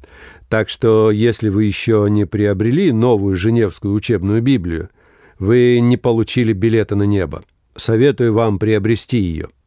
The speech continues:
Пойдите и достаньте для себя Новую Женевскую учебную Библию.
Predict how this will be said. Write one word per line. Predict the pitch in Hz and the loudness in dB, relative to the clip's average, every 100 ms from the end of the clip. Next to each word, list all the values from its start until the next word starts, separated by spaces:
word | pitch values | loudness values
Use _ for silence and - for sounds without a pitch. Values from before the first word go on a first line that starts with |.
| _ _ - - _ | _ _ -20 -20 _
Пойдите | 110 110 98 165 190 - 95 | -2 0 0 0 0 -2 -2
и | 117 | 0
достаньте | 117 131 - - 120 151 160 175 | 0 0 -2 -2 0 0 0 -2
для | 156 156 | 0 0
себя | 160 123 135 147 - - | 0 2 2 2 -2 -4
Новую | 104 117 156 160 160 151 | 0 2 4 4 2 2
Женевскую | 120 120 127 131 - 135 | 2 4 2 0 -2 0
учебную | 117 - 113 110 110 | 0 0 0 2 0
Библию. | 95 113 92 85 76 | 0 -2 -2 -4 -6